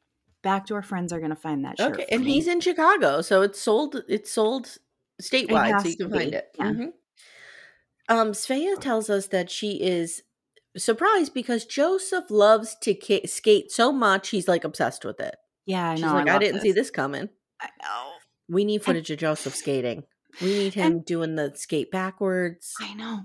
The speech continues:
Speaker 1: but how about, like, they're showing, <laughs> like, scenes in the Skate Away, 'cause I can't not
Speaker 2: <laughs>
Speaker 1: call it Skate Away.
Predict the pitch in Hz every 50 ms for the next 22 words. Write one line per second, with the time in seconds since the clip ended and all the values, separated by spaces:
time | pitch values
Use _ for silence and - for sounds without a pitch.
0 | - - 226 214 214 - 233 220 220 254 247 - 233 220 220 - _ _ _ _
1 | _ _ _ _ - - - 220 214 196 - - - 214 190 190 190 196 196 202
2 | 196 190 - - - - - - - - - - _ - - _ _ - 440 -
3 | - - - - - 254 240 247 247 240 - 254 233 220 226 - - - 196 180
4 | 185 175 180 185 180 170 180 208 208 - - 196 170 180 165 165 165 180 160 -
5 | 147 139 - - 190 165 143 - 160 - - - 156 135 120 117 - 185 214 214
6 | -